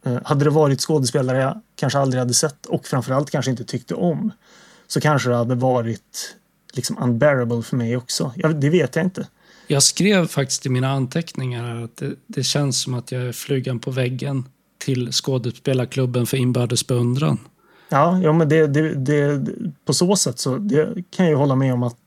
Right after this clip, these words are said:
Speaker 1: att det kan kännas som. Och alltså, det, det är klart, alltså, i någon mån så, så ska man ju vara helt ärlig och säga att det finns någon slags avundsjuka här också. <laughs> I det att, att,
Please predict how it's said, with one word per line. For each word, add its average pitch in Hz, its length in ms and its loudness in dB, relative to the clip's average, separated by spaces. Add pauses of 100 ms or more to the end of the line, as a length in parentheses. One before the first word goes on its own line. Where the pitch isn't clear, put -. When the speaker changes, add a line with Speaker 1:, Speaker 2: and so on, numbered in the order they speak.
(220)
Speaker 1:
att - 100 -2
det 139 60 -4
kan 131 100 0
kännas 139 400 0
som. 117 220 -2
Och 131 300 -2
alltså, 135 280 -2 (1080)
det, 175 160 4
det 135 140 4
är 165 60 4
klart, 175 220 4
alltså, 143 240 2
i 160 80 4
någon 135 260 4
mån 180 220 4
så, 143 220 -2
så 131 140 0
ska 151 120 0
man 139 60 4
ju 147 60 2
vara 151 100 4
helt 117 260 0
ärlig 123 160 2
och 113 60 0
säga 127 220 2
att 104 60 -12
det - 80 -8
finns 131 260 0
någon 131 80 2
slags - 220 -2 (120)
avundsjuka 127 760 2
här 180 180 4
också. - 280 0 (360)
<laughs> 190 200 0
I 180 40 2
det 156 240 2
att, - 720 -2
att, - 240 -2